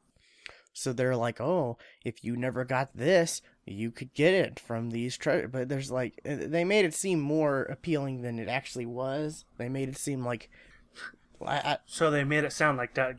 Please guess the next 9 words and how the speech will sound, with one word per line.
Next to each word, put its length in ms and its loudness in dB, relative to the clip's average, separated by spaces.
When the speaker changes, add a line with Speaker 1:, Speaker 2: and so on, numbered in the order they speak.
Speaker 2:
Destiny. 500 -8
Speaker 1:
Yeah, 460 6
yeah. 340 2
Speaker 2:
<laughs> 340 4
Speaker 1:
In 140 2
a 80 2
way, 340 0
but 280 0
Speaker 2:
More, 600 6